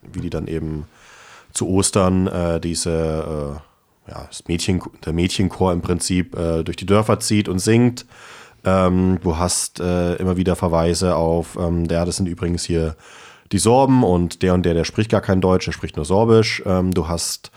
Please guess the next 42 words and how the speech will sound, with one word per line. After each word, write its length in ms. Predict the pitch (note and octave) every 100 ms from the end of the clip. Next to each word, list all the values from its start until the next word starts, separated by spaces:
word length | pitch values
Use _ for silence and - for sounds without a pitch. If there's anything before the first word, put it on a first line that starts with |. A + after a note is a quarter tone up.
| - - - - - - - _ _
Verweise, 440 | - A2 G2+ G#2+
wie 60 | G#2
gesagt, 220 | G2 F#2+
auf 120 | F#2 -
Dresden, 640 | - F2 F#2 - - F#2+
auf 460 | E2 F2+ F2+ - -
Hoyerswerda, 640 | F2+ G#2 F#2+ F#2 F2 F#2 F#2
auf 180 | F2 -
andere 320 | F#2 G2 F#2+
Städte 280 | - G2 G2+
in 120 | F#2+
der 100 | F#2
Gegend. 540 | F#2 F#2 F#2 F#2+ - -
Ähm, 500 | F#2 F2 F2 F2 E2 - _ _ _ - _ _ -
das 300 | - - -
macht 180 | F#2 -
das 80 | F2+
immer 180 | F#2+ F2
sehr, 120 | F2+
sehr 180 | G2 F2
anschaulich, 460 | G2 - F#2+ F#2+
vor 140 | - F2
allem 140 | F2+
wenn 100 | F2
man, 280 | E2+ E2+ F2
ähm, 400 | F2 E2 D#2+ D#2+ - _ - - - _ _
gelegentlich 400 | G#2 G2 F#2+ F#2+
mal 120 | G2
in 60 | F#2+
der 100 | F#2
Gegend 280 | F#2+ F#2 F#2+
un-, 120 | G2
äh, 40 |
unterwegs 560 | G2+ G#2 F2+ E2+ A#2+ -
ist, 280 | B2+ A#2 -
was 120 | F2+
ich 100 | F#2+
eben 140 | F2+ E2+
auch 240 | F2+ A2+
war, 200 | A#2 A2
was 180 | G2+ -
ich 340 | E2+ - -